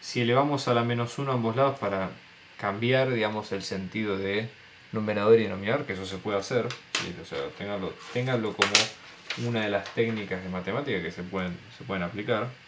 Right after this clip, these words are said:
¿no? En este caso a la menos uno acá, a la menos uno acá. Entonces acá tenemos periodo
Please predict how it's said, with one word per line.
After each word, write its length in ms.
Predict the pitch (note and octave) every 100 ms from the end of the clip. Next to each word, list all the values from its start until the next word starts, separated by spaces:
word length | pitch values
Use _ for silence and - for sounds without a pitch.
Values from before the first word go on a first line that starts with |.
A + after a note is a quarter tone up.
| - - - -
¿no? 140 | F2+
En 80 | F2
este 160 | F#2+ F#2+
caso 240 | G2+ -
a 40 |
la 60 | F#2
menos 300 | F#2 F#2+ F#2
uno 200 | G#2 A#2
acá, 340 | B2+ D3 D3 D3+ - - - - - - - - -
a 100 | F2+
la 100 | F#2
menos 320 | F#2+ F#2+ F#2
uno 180 | A2 A2+
acá. 200 | A#2 C3 C3+ - - - - - - - - - - - G#2+
Entonces 480 | F#2+ G#2 G2+ G2+ G2
acá 180 | G2+
tenemos 360 | G2 F#2 F2 F2+ -
periodo 640 | C3+ C#3 D3 D3 D3 D3